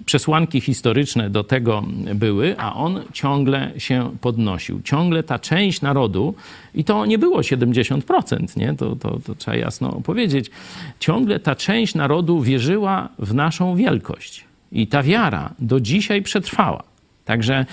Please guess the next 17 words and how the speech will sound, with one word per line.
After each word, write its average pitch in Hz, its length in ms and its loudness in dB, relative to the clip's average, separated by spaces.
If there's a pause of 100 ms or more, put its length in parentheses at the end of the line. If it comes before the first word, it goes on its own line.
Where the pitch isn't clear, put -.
(220)
mam 233 260 4
za 277 100 2
sobą - 360 0 (360)
ogromny 233 480 2
obłok 247 340 0
świadków. - 580 -2 (680)
Kilkaset 233 540 2
lat 247 480 0 (440)
wielkości. 165 720 2 (140)
Nawet 208 600 2 (240)
w - 80 -4
sytuacji 196 580 4
bez 220 220 4
państwa - 560 0 (440)
to 170 100 6
pokazywaliśmy 170 840 2
wielkość, 131 640 0